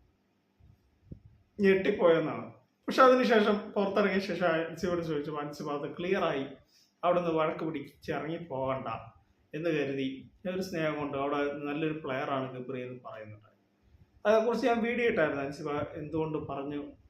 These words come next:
ഏഹ്, ഗബ്രിയോട് എന്നൊരു വീഡിയോ ഞാൻ ഇട്ടായിരുന്നു. ഇതാണ് സത്യം. ഗബ്രി നല്ലൊരു പ്ലെയർ തന്നെയാണ്, അതിൽ ഒരു സംശയവുമില്ല. പക്ഷെ ജാസ്മിനായിട്ടുള്ള കൂട്ടുകെട്ടാണ്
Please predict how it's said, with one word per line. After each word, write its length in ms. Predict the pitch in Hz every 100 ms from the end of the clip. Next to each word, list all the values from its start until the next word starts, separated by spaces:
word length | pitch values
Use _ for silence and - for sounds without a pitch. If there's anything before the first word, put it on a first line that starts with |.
| _ -
ഏഹ്, 140 | 131 131
ഗബ്രിയോട് 420 | 131 127 135 127 127
എന്നൊരു 440 | 135 143 143 135
വീഡിയോ 300 | 131 135 165 214
ഞാൻ 100 | 226 208
ഇട്ടായിരുന്നു. 360 | 127 110 - - - - - - -
ഇതാണ് 340 | 202 175 196
സത്യം. 400 | - 110 - - - - _ _ - - _ _ _ _ _ _ _ _ _ 160
ഗബ്രി 260 | 190 220
നല്ലൊരു 560 | 220 214 214 202 202 - -
പ്ലെയർ 380 | 123 123 151 156
തന്നെയാണ്, 400 | 156 117 95 101 127
അതിൽ 260 | 131 165
ഒരു 560 | 165 170 190 214 254 254
സംശയവുമില്ല. 600 | - 170 160 143 120 113 117 - _ _ _ -
പക്ഷെ 180 | -
ജാസ്മിനായിട്ടുള്ള 960 | 156 151 202 214 226 277 262 220 180 175
കൂട്ടുകെട്ടാണ് 560 | 175 156 160 156 143